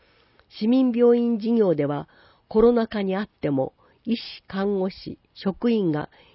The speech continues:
一丸となって努力してきたことを高く評価する。今後も、心の通う医療、病院の実現に向け、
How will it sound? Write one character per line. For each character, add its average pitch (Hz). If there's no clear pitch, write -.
一 196
丸 226
と 214
な 220
っ -
て 156
努 196
力 220
し -
て 151
き -
た 165
こ 143
と 147
を 131
高 214
く -
評 156
価 -
す -
る。 -
今 233
後 214
も、 202
心 247
の 233
通 -
う 196
医 240
療、 185
病 214
院 214
の 208
実 160
現 196
に 180
向 170
け、 -